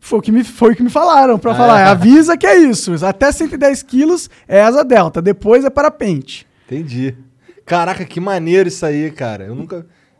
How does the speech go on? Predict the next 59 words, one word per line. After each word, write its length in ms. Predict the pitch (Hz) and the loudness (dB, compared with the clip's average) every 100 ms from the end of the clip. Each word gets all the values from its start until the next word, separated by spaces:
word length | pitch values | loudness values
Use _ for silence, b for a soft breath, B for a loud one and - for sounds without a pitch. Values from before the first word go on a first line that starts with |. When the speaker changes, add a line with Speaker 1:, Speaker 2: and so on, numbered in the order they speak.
| _ _ _ _ - | _ _ _ _ -10
Speaker 2:
Ah, 120 | 156 | -6
lá 140 | 143 | -2
no 80 | 196 | -2
Rio. 320 | 170 196 208 | -2 0 2
Speaker 1:
É, 160 | 269 220 | 4 4
só 160 | 247 | 0
que 80 | - | -2
é 40 | 226 | 0
lá 120 | 233 | 2
no 100 | 285 | 2
Rio 120 | 294 | 2
de 80 | 247 | 2
Janeiro. 480 | 320 294 269 302 262 | 0 2 2 2 2
É 80 | 254 | 2
o 80 | |
Beto 460 | 196 202 311 349 339 | 2 4 4 2 0
Rotor 480 | 311 - 254 285 320 | 0 0 2 2 2
que 400 | 254 214 196 180 | -2 0 0 0
mandou 300 | 196 208 226 | -2 0 0
pra 180 | - 185 | 0 -4
gente. 400 | 185 262 - - b b | -4 -6 -10 -18 b b
E 280 | 220 240 247 214 - | -2 0 0 -6 -10
a 200 | 208 220 | -4 -2
passagem 500 | 226 233 - 262 294 | -2 -4 -2 -2 -2
pro 140 | 285 233 | -2 -2
Rio 120 | 262 | 0
não 140 | 294 | -2
tá 160 | 277 285 | -4 -6
inclusa. 420 | - 285 214 160 | -4 -4 -4 -6
Então, 460 | 147 220 240 247 - | -8 -6 -6 -8 -14
se 140 | - | -12
você 220 | 247 320 | -10 -10
for 120 | - 311 | -10 -8
do 120 | 254 | -6
Rio, 220 | 247 302 | -6 -6
eu 160 | 466 233 | -8 -12
sugiro 260 | 262 254 | -12 -14
você 80 | 254 | -16
clicar 300 | 247 254 254 | -20 -10 -10
e 20 | |
participar. 440 | 247 254 - 240 - | -8 -12 -12 -12 -12
Porque 140 | - | -14
se 140 | - 175 | -20 -16
for 180 | 214 | -14
de 60 | 208 | -14
São 100 | 196 | -16
Paulo, 380 | - 175 202 269 b b b b _ | -12 -10 -10 -14 b b b b _
vai 140 | - 180 | -12 -10
ter 140 | 175 | -12
que 120 | - _ | -18 _
gastar 360 | 202 - 196 | -14 -10 -10
uma 80 | 202 | -10
Speaker 2:
Aí 260 | 131 127 131 | -12 -10 -10
tu 120 | 147 214 | -10 -10
se 100 | 175 | -8
Speaker 1:
passagem. 180 | 147 165 | -6 -4
Speaker 2:
vira 220 | 135 123 | -4 -6
também. 220 | 135 196 | -4 -2
Speaker 1:
É. 260 | 175 147 | -2 -4